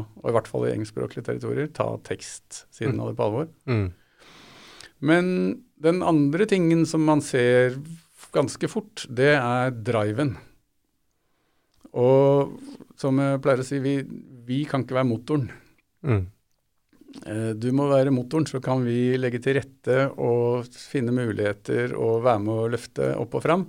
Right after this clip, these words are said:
Speaker 2: Mm.
Speaker 1: Men motoren må du ha selv.
Speaker 2: Eller som jeg bruker å si, du må sitte i førersetet i din egen karriere.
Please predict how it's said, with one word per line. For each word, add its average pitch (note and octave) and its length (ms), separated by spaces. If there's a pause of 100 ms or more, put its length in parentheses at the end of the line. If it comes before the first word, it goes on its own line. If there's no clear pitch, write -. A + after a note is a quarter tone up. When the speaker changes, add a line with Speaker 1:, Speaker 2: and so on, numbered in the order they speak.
Speaker 2:
Mm. G#2+ 260 (340)
Speaker 1:
Men C3+ 400
motoren C3 640
må C3+ 200
du C3+ 120
ha A2+ 260
selv. A#2 400 (760)
Speaker 2:
Eller A#2+ 120
som B2+ 160
jeg A2+ 140
bruker G2+ 180
å G2+ 60
si, A#2 100
du A#2+ 200
må G#2+ 120
sitte A2 320
i F#2+ 60
førersetet A2 640
i G2+ 40
din G#2+ 160
egen A2 220
karriere. A#2 400